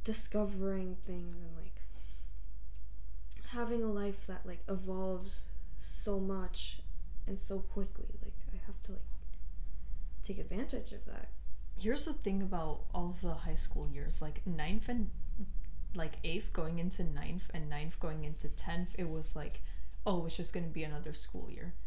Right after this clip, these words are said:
Speaker 1: Yeah.
Speaker 2: Tenth going into eleventh, because I got to choose my
Speaker 1: Me.
Speaker 2: classes, I was like, "Now I'm starting to, like,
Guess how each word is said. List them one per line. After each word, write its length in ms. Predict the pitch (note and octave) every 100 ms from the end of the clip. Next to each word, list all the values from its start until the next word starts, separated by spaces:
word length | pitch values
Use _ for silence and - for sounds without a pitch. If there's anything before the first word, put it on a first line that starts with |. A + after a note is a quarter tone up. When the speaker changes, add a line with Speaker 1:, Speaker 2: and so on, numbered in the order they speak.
| -
Speaker 1:
Yeah. 220 | G#3+ G#3
Speaker 2:
Tenth 380 | G3+ A3+ F4+ -
going 220 | G3 F#3
into 220 | F#3 -
eleventh, 480 | D3 G3 A3 D#3+ - -
because 380 | D#3+ D3+ D3 C#3+
I 160 | D3+ C#3+
got 220 | D3+ D3
to 80 | -
choose 280 | - F3+ F3
my 140 | F#3+
Speaker 1:
Me. 80 | G3+
Speaker 2:
classes, 580 | G3+ G#3+ A3+ E3 E3+ -
I 80 | F3
was 240 | E3 E3+ D#3+
like, 240 | D#3 - - - -
"Now 260 | E3+ E3 D#3+
I'm 100 | E3
starting 340 | - E3 E3
to, 120 | -
like, 240 | D#3 C#3